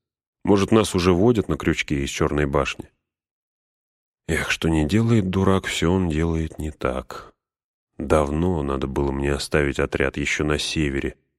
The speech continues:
и обойти Привражье с востока по суху, а там как-нибудь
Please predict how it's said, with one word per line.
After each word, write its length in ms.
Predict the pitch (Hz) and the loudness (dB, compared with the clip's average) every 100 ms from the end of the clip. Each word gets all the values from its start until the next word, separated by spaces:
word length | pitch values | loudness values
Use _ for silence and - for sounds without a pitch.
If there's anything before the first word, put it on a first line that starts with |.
| - | -2
и 60 | |
обойти 380 | 78 76 87 - | 0 2 2 0
Привражье 640 | - 76 73 73 73 71 | -2 0 2 2 0 -2
с 140 | 67 - | -6 -6
востока 560 | 71 - - 87 90 | -6 -6 -4 -4 -4
по 380 | - _ - 71 | -6 _ -4 -4
суху, 340 | 67 - - 76 | -4 -8 -8 -10
а 60 | |
там 240 | - 98 92 | -4 -4 -2
как-нибудь 580 | 78 - 73 71 - | -4 -4 -6 -6 -8